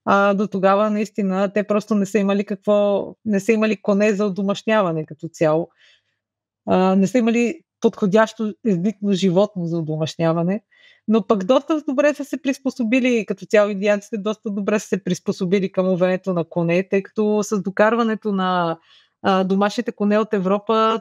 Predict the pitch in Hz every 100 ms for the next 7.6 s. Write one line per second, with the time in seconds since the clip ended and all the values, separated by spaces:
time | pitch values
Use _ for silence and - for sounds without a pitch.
0 | - 208 196 202 - - 196 208 - 185
1 | - 220 196 233 - 254 254 - 208 220
2 | 208 208 - 202 202 214 208 - 185 160
3 | 165 156 170 196 240 269 320 _ _ _
4 | _ _ _ - 208 208 208 208 - -
5 | 233 247 254 254 233 - 208 202 202 202
6 | 208 - 196 214 202 220 233 226 - 196
7 | 202 208 226 220 220